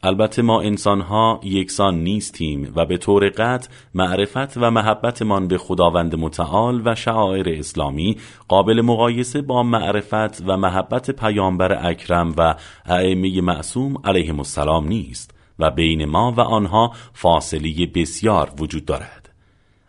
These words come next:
اگر به درستی این تفاوت را دریابیم، ممکن است از خودمان ناامید شویم. پس بهتر است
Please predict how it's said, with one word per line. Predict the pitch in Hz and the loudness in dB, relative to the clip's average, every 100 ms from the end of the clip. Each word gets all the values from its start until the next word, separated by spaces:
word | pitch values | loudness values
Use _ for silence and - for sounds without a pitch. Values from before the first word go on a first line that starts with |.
| _ | _
اگر | 87 85 90 | -2 2 2
به | 82 92 | 2 0
درستی | 92 98 92 - 117 120 | 2 0 0 -2 -2 -2
این | 117 113 | -2 -2
تفاوت | 107 98 101 95 98 - | -2 0 2 2 -2 2
را | 92 | 2
دریابیم، | 85 82 76 73 69 82 95 98 - - - | 2 0 0 -4 -4 -2 -2 -2 -6 -14 -4
ممکن | 113 120 147 143 | 0 0 0 -4
است | 139 127 | -2 0
از | 120 | 0
خودمان | - 117 117 113 113 113 | -2 0 2 4 2 2
ناامید | 104 98 - 90 127 | 0 0 0 -2 -2
شویم. | 135 73 65 55 - - _ _ - | -4 -6 -8 -14 -20 -20 _ _ -6
پس | 78 73 | -4 -4
بهتر | - 78 - 92 | -4 -2 0 0
است | 101 | -2